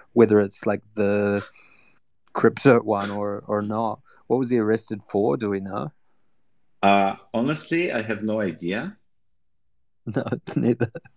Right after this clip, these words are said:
Speaker 2: I don't even, I don't even know how it works. Like, you know, and what are you doing in Montenegro? Like, if you are being,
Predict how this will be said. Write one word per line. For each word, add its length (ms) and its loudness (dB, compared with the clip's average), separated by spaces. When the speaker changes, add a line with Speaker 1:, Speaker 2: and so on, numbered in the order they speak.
Speaker 2:
I 100 -4
don't 240 0
even, 300 0
I 80 0
don't 180 2
even 180 0
know 220 0
how 140 -2
it 160 -6
works. 440 -6
Like, 380 -8
you 140 -8
know, 260 -10
and 220 -4
what 160 -6
are 80 -2
you 120 -6
doing 280 -4
in 120 -2
Montenegro? 540 -4
Like, 160 -4
if 160 -12
you 100 -2
are 200 -2
being, 360 -4